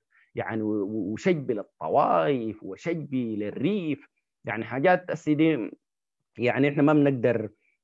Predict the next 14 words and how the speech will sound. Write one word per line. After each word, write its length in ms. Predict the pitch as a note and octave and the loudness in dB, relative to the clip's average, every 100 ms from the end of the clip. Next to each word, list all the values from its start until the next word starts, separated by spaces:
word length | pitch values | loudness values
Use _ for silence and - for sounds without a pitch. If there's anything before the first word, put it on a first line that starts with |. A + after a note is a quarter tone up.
| _ - | _ -6
آه، 160 | G#2+ | -4
نتحدث 560 | G#2+ - C#3 C3+ A2+ - | -4 -2 -2 0 0 0
عنها 360 | B2 B2+ G#2+ F#2 | 0 0 0 -4
بالتفصيل. 800 | F#2+ - D#2 - D#3+ F#3+ F#3 - _ _ _ _ - | -8 -8 -14 -2 2 4 2 -8 _ _ _ _ -14
وهسي 480 | - G2+ B2 - B2 | -6 -2 -2 -2 -10
دي 100 | A#2 | -8
طبيعي، 420 | A#2+ A#2 A#2+ - | -6 -2 -2 -2
طبعًا 260 | C3 A#2+ | -4 -2
أنا 200 | B2 B2 | -2 -2
بديت 360 | A2 A2 B2+ B2 | -2 0 0 -2
كأنه 340 | - A#2+ B2 | -8 -4 -4
أنا 360 | A#2+ A#2 G#2 - | -2 -4 -6 -10
بونسكم 600 | - G2 G2+ B2+ - G#2+ | -14 -10 -6 -8 -8 -8
ونسة، 360 | A2+ C3 B2+ | -2 -2 -2